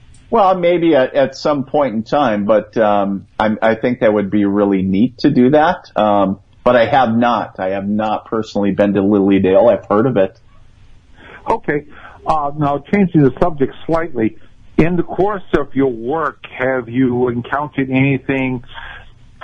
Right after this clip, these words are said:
Speaker 2: that sort of walks in the direction of something like past lives and things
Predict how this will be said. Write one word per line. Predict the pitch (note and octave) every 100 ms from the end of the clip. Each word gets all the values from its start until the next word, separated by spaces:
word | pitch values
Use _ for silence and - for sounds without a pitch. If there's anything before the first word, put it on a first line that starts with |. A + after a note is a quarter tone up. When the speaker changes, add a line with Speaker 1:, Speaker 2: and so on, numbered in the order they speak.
| - B2+
Speaker 2:
that | A#2+ C3+ B2 A#2+ - -
sort | D3+
of | C#3+ G#2
walks | A2 C3+ C#3 - -
in | D3
the | A#2
direction | G2+ B2 C3 B2 -
of | A#2+ A2
something | C3 - B2+
like | A#2 A2+ -
past | - A#2 A2 -
lives | A2 G2+ G#2 G2+ G#2 F#2
and | G2 F#2
things | G#2+ G2